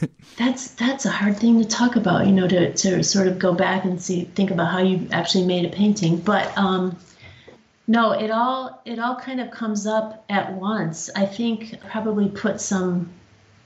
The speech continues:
Speaker 2: blobs of color down and, and again, was looking at many, you know, many different drawings, you know, the, the, of the ca-, the card drawings are in that painting. So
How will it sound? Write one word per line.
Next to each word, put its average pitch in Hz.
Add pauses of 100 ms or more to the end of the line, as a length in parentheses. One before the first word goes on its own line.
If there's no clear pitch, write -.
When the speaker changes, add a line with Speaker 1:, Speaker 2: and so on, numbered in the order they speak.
(340)
Speaker 2:
blobs 196
of -
color 208
down 220
and, 190
and 190
again, 196
was 180
looking 196
at -
many, 196
you 208
know, 185
many 208
different 196 (440)
drawings, 190 (800)
you 226
know, 196
the, 165
the, 185
of 190
the 185
ca-, -
the 180
card 220
drawings 170
are 175
in 185
that -
painting. 165 (320)
So 196